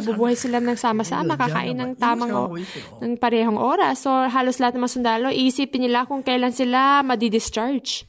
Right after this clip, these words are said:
Speaker 2: 이러니까 뭐, 대부분 사람은 그런 거죠.
Speaker 1: So, halos lahat ng mga tao, ganito sila.
Speaker 2: 그런데 오늘 우리 군선교하는 여러분과 기도에 대한 여러분에게 꼭 부탁드리고 싶은 거 있습니다.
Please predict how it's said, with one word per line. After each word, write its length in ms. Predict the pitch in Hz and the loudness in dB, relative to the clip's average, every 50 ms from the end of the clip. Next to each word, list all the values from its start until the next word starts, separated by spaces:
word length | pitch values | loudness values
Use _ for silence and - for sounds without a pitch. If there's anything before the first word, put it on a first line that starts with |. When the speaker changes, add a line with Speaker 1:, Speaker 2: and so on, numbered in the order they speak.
| _ - | _ -12
Speaker 2:
이러니까 560 | 240 262 277 254 262 226 - - 117 101 101 110 | -8 -6 -6 -6 -6 -8 -10 -12 -14 -14 -16 -18
뭐, 320 | 107 87 87 95 107 _ _ _ _ _ _ _ _ _ _ _ _ _ _ _ | -20 -20 -20 -20 -20 _ _ _ _ _ _ _ _ _ _ _ _ _ _ _
대부분 320 | _ - 143 156 202 233 247 | _ -10 -8 -6 -4 -4 -4
사람은 240 | 214 202 190 185 170 | -4 -4 -6 -8 -8
그런 160 | 196 180 165 | -8 -10 -10
거죠. 320 | 143 123 - - 104 107 - _ _ _ _ _ _ _ _ _ _ _ - - - - | -12 -14 -16 -18 -20 -20 -20 _ _ _ _ _ _ _ _ _ _ _ -20 -20 -8 -4
Speaker 1:
So, 80 | - 262 | -2 0
halos 320 | 233 254 254 254 262 254 | 2 2 2 2 2 2
lahat 160 | 262 240 247 | 2 0 0
ng 140 | 247 247 240 233 | 0 0 0 0
mga 160 | 240 240 - | 0 0 0
tao, 160 | 226 - - 254 240 | 0 0 0 0 0
ganito 240 | 233 226 233 - 220 208 | 0 0 0 -2 -4 -4
sila. 320 | - 196 190 202 233 254 | -4 -4 -4 -4 -4 -6
Speaker 2:
그런데 640 | 220 233 247 214 151 120 135 156 156 127 107 - - - _ _ _ _ _ _ _ _ | -6 -6 -6 -6 -6 -6 -6 -6 -8 -8 -10 -14 -20 -20 _ _ _ _ _ _ _ _
오늘 220 | 139 131 127 120 | -16 -14 -14 -14
우리 140 | 120 120 117 | -14 -16 -16
군선교하는 1120 | 120 127 135 139 139 135 135 - 165 170 165 143 143 131 123 120 120 120 - - 123 120 120 | -16 -12 -12 -10 -10 -10 -8 -6 -6 -6 -6 -6 -6 -8 -8 -10 -12 -16 -18 -18 -16 -14 -12
여러분과 680 | 127 135 127 113 117 117 113 120 143 147 160 180 190 - _ _ _ _ _ _ | -12 -10 -10 -12 -12 -14 -14 -12 -12 -10 -10 -12 -14 -18 _ _ _ _ _ _
기도에 400 | - - 185 160 160 151 143 131 | -14 -12 -8 -6 -6 -6 -6 -6
대한 180 | 131 123 123 123 | -8 -10 -10 -10
여러분에게 460 | 131 127 123 117 117 117 117 113 113 | -10 -10 -12 -14 -16 -16 -16 -18 -14
꼭 260 | - 165 180 180 - | -10 -10 -10 -10 -12
부탁드리고 520 | - 143 - 151 143 135 135 135 131 123 113 | -18 -18 -16 -14 -14 -14 -14 -14 -14 -14 -16
싶은 180 | - - 113 113 | -18 -20 -20 -18
거 140 | 120 139 160 | -16 -16 -16
있습니다. 480 | 156 - - - - 196 - - - | -16 -18 -20 -20 -20 -20 -20 -20 -20